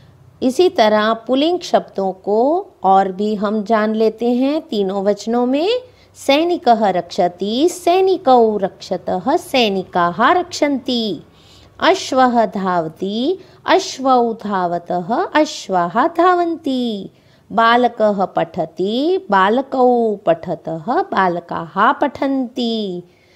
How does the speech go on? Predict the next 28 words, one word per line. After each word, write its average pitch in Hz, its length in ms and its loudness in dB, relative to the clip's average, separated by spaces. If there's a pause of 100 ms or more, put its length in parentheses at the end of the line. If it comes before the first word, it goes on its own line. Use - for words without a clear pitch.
(280)
सः 349 480 2
नमति, 214 1080 -2 (100)
तौ 311 300 4
नमतः, 196 880 -4
ते 277 480 0
नमन्ति। 208 720 -4 (560)
ये 277 280 2
जो 262 180 4
अंत 277 480 0
में 277 420 2 (400)
आप 220 280 0
देख 196 260 -2
रहे 185 260 0
हैं 269 260 0
सः, 202 580 2
तौ, 202 460 0
ते, 185 380 -2
ये 226 360 2
तत्पुल्लिंग 277 960 0
शब्द - 340 -4
है। 220 520 2 (640)
ठीक 214 220 -4
है, 440 260 0 (180)
पुल्लिंग 311 280 4
शब्दों 214 400 0
में 233 260 2
यही, 247 460 2
अ, 311 120 -8